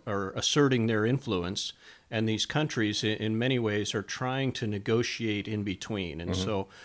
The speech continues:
Speaker 1: w-, we, how do we work with partners? Uh, th-, th-, these individual countries are asking the question of,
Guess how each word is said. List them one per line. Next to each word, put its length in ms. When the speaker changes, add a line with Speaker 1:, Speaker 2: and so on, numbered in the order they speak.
Speaker 1:
w-, 220
we, 320
how 240
do 160
we 320
work 400
with 380
partners? 680
Uh, 300
th-, 200
th-, 180
these 220
individual 440
countries 420
are 100
asking 300
the 60
question 400
of, 120